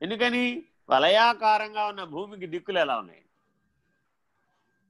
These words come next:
గోళాకారంలో ఉన్నటువంటి భూమికి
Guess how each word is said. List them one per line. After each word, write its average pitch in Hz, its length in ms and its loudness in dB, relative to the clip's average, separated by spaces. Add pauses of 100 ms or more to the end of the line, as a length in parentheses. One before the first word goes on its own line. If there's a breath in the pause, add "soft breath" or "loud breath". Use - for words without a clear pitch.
(120)
గోళాకారంలో 175 1040 0
ఉన్నటువంటి 147 480 -12
భూమికి 147 1040 -6